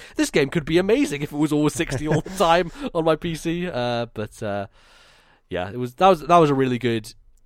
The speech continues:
Speaker 1: part that I
Speaker 2: And then
Speaker 1: wasn't
Speaker 2: there's, like, one on
Speaker 1: expecting.
Speaker 2: Dathomir with a huge droid thing. Like, it's like, it's like one of those super battle droids from the prequels, but, like, extra, extra bulky and just kinda marches towards you. Did you fight that one?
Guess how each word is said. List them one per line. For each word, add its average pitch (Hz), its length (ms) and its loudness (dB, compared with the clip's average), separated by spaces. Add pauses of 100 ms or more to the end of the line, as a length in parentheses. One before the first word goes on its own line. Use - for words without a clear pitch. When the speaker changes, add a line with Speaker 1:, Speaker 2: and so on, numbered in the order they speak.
(180)
Speaker 1:
part 117 460 0
that 113 100 -4
I 110 60 0
Speaker 2:
And 113 80 0
then 160 80 4
Speaker 1:
wasn't 180 200 2
Speaker 2:
there's, 127 160 2
like, 127 140 0
one 127 200 2
on 117 120 0
Speaker 1:
expecting. 120 440 2
Speaker 2:
Dathomir 104 160 0
with 98 100 0
a 95 60 -2
huge 107 600 -4
droid 104 500 -4
thing. 85 560 -6
Like, 95 280 -8
it's 127 180 -12
like, 113 220 -4
it's - 180 -10
like 147 120 0
one 143 160 0
of 131 40 0
those 123 200 0
super 139 260 -4
battle 113 300 -4
droids 104 420 -6
from 101 580 -8
the 104 140 -10
prequels, 107 560 -8
but, - 180 -8
like, 90 220 -8
extra, - 420 -12
extra 90 300 -10
bulky 92 560 -8
and 82 100 -12
just 90 140 -14
kinda 90 220 -10
marches 87 520 -10
towards 85 380 -12
you. 73 140 -14
Did 92 180 -18
you - 60 -20
fight - 220 -6
that 110 180 -4
one? 131 220 -10